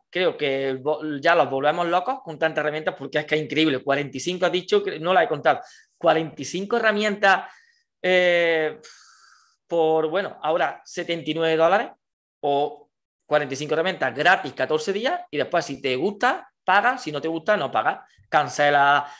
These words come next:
eh, el día de antes y listo, ¿vale? O sea que, mm, puedes buscar donde quieras, que ya te hemos dado datos de otras plataformas que nosotros hemos utilizado y hemos gastado mucho dinero y por eso, como nosotros lo hemos gastado,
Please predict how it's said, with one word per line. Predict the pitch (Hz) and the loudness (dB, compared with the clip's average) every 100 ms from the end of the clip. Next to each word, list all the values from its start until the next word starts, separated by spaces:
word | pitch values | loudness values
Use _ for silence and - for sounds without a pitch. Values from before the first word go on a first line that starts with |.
| - _ _ | -20 _ _
eh, | 139 139 | 0 2
el | 143 | 2
día | 139 151 | 2 2
de | 143 | 4
antes | 202 226 247 262 - _ _ - | 2 0 -2 -2 -8 _ _ -6
y | 170 | -6
listo, | - 101 - _ _ - | -6 -10 -12 _ _ 0
¿vale? | 208 254 - - - - - - _ - | 0 0 -8 -20 -20 -20 -20 -20 _ -2
O | |
sea | 160 165 | 2 4
que, | 160 151 147 151 151 - - | 6 6 6 4 2 -6 -14
mm, | 139 139 139 135 | -10 -10 -10 2
puedes | 185 170 143 | 6 6 4
buscar | 151 - 190 202 208 - | -2 2 6 6 4 -4
donde | 143 151 139 | -8 -6 -2
quieras, | 160 175 175 | 2 4 4
que | 160 147 147 147 | 2 2 0 2
ya | 165 | 2
te | 165 | 2
hemos | 156 143 | 2 4
dado | 151 143 135 | 6 6 2
datos | 156 156 139 123 | 2 2 0 -6
de | 135 143 | -2 -2
otras | 147 143 | -2 -6
plataformas | 139 135 143 - _ | -6 -4 -4 -6 _
que | 135 | -4
nosotros | 120 98 156 165 104 - - | -4 0 2 2 0 -6 2
hemos | 160 139 | 2 2
utilizado | 135 127 151 127 | -4 -4 -4 -2
y | 143 | -2
hemos | 143 123 | -2 -4
gastado | 120 151 127 - | 0 0 0 -2
mucho | 139 175 135 | -8 -8 -6
dinero | 131 143 226 339 _ _ _ _ | -2 0 0 -2 _ _ _ _
y | 170 147 | -6 -2
por | 143 180 | 0 2
eso, | 170 | 2
como | 147 139 | 0 -2
nosotros | 165 233 | 0 2
lo | 226 | 2
hemos | 208 | 2
gastado, | 208 202 214 240 - | 2 2 2 -2 -8